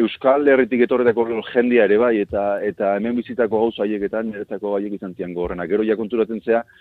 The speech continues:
e, historiko zatu zeituzun gauza haiek, gero demorakin diluitzen diala, eta politikak, e, jaten dula dana, eta, eta orduan, ba, pixka bat esperantza hori pixka bat, e, ostutzen zaizu, ezta? Baina niretzako haiek izan zian potentienak.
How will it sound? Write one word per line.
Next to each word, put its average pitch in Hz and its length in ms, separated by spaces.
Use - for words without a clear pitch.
e, 104 320
historiko 135 460
zatu 117 240
zeituzun 120 400
gauza 117 180
haiek, 120 180
gero 113 180
demorakin 110 420
diluitzen 107 420
diala, 113 360
eta - 280
politikak, 104 1040
e, 101 120
jaten 113 320
dula 110 200
dana, 117 380
eta, 87 340
eta 101 180
orduan, 110 200
ba, 101 80
pixka - 220
bat 104 120
esperantza 104 360
hori 95 400
pixka 95 220
bat, - 100
e, 92 200
ostutzen 98 360
zaizu, 87 280
ezta? 107 180
Baina 95 240
niretzako 104 420
haiek 101 180
izan 85 160
zian 85 220
potentienak. 85 540